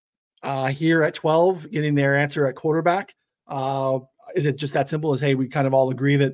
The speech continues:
they gotta do something and they're gonna be hard pressed to do something in terms of a splash on the Kirk Cousins? That's not in what the range of outcomes for what they're doing. Probably really hard to get up into the top three or even get ahead of Minnesota to get McCarthy.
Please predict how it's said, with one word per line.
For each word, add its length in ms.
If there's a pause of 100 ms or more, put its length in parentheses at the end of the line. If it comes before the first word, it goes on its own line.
(260)
they 60
gotta 160
do 80
something 380
and 60
they're 100
gonna 100
be 300 (260)
hard 240
pressed 220
to 80
do 100
something 380
in 80
terms 260
of 220 (400)
a 40
splash 540
on 160
the 80
Kirk 220
Cousins? 340
That's 300
not 180
in 140
what 200
the 140
range 240
of 60
outcomes 420
for 340 (300)
what 140
they're 100
doing. 420
Probably 360
really 220
hard 180
to 40
get 140
up 100
into 160
the 80
top 300
three 400 (340)
or 240
even 140
get 140
ahead 240
of 100
Minnesota 560
to 140
get 140
McCarthy. 520